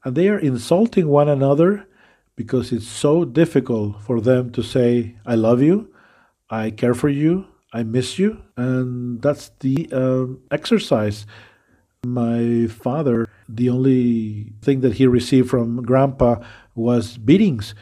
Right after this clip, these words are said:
and spanking, so he was not a, an affectionate father with myself. And something that the Lord did was change that in me first,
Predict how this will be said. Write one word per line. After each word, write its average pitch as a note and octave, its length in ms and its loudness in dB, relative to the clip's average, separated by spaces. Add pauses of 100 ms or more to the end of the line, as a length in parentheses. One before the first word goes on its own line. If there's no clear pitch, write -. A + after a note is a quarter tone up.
(240)
and A#2+ 280 -2
spanking, C3 580 -2
so A#2 260 -2
he A2 180 -2
was C3+ 160 2
not B2+ 220 2
a, A#2 260 2
an G#2 120 -4
affectionate A#2+ 580 -2 (440)
father C3+ 600 0
with B2 260 -2
myself. A#2 640 0 (640)
And B2+ 140 -4
something F3+ 420 0
that C#3 280 0
the C3 100 4
Lord B2 520 2
did C#3+ 280 2
was B2 400 0 (400)
change A#2 840 -8 (400)
that A2+ 420 -2
in A#2+ 200 -2
me D#3+ 140 4
first, B2 500 -2